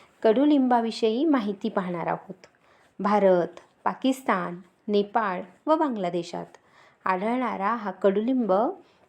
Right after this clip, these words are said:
आपल्या सर्वांच्याच परिचयाचा आहे. आपल्या अवतीभोवती पण कडुलिंबाची झाडे असतातच. हा चवीला कडवट असल्याने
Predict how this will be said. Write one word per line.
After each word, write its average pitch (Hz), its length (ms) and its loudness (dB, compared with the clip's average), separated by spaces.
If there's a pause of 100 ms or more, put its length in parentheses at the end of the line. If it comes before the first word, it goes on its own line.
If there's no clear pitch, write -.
आपल्या 185 460 2
सर्वांच्याच 196 800 0
परिचयाचा 185 680 0
आहे. 175 380 -8 (540)
आपल्या 190 340 2
अवतीभोवती 254 520 -2
पण 302 240 0
कडुलिंबाची 196 800 -2
झाडे 196 420 -2 (400)
असतातच. 190 640 -2 (680)
हा 302 100 4
चवीला 277 480 -2
कडवट 269 500 0
असल्याने 190 640 -4